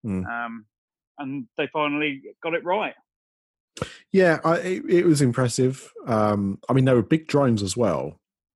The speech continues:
Speaker 2: Yeah.
Speaker 1: You know, they, these were not small things. And, um, they, they were impressive. And it, it'd be interesting to see, I, I don't think they will, but it'd be interesting to see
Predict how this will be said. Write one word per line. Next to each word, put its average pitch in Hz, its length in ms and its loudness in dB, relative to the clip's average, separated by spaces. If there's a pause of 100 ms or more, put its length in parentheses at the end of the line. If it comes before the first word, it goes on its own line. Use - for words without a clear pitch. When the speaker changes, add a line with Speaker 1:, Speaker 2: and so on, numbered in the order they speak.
(280)
Speaker 2:
Yeah. 123 200 -6 (200)
Speaker 1:
You 117 100 -2
know, 95 140 0
they, 104 180 0
these 117 300 -2
were 113 80 -2
not 110 240 -2
small 104 300 -4
things. 87 460 -8 (680)
And, 104 440 -2
um, 101 540 0
they, 131 220 0
they 143 120 2
were 147 220 2
impressive. 135 580 -4
And 113 260 -2 (760)
it, 202 100 -12 (480)
it'd 156 180 2
be 160 140 4
interesting 185 360 -2
to 165 80 -4
see, 107 360 2
I, 107 80 2 (120)
I 131 40 -4
don't 143 220 -4
think 131 100 -6
they 123 80 -2
will, 117 400 0
but 104 120 -6
it'd - 100 -12
be 120 120 -2
interesting 123 340 -6
to 117 60 -8
see 110 300 -4